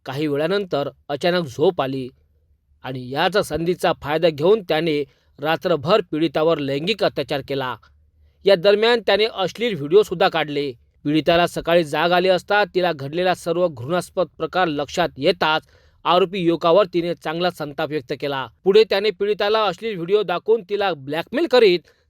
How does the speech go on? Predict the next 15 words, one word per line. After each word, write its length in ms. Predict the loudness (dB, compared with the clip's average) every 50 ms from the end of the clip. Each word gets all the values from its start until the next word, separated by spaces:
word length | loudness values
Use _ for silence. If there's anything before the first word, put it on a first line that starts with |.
| -8
सतत 300 | -6 -6 -2 0 -2 -2
दहा 300 | -2 -6 -10 -6 -4 -4
दिवस 340 | -4 -2 0 2 2 2 2 -2
तिच्यावर 320 | -8 -8 -4 -2 -2 -2 -4 -6
अत्याचार 460 | -8 -12 -8 -6 -6 -4 0 0 -2
करीत 240 | 0 0 -2 -4 -2
गेला. 320 | -2 -2 -2 -2 -2 -4 -6 -10 _ _ _ _ _ _ _ _ _ _ _ _ _ _ -14
सत्तावीस 460 | -12 -12 -6 0 2 4 4 4 4 2
जानेवारीपासून 840 | 0 2 4 4 4 4 2 2 -2 -2 2 4 4 4 4 2
पीडिताचे 540 | -4 0 0 0 2 2 0 0 2 0 0 0 0
लैंगिक 340 | 0 0 0 0 -2 -2 -4 _
छळ 200 | -2 0 2 2
करण्याकरिता 680 | 2 0 -2 -2 -2 -2 -2 -2 -2 -2 -2 0 0 2 2 4
आरोपी 480 | 4 4 2 2 0 0 0 0 0 0
दररोज 560 | -2 -4 -4 -4 0 2 4 4 4 4 2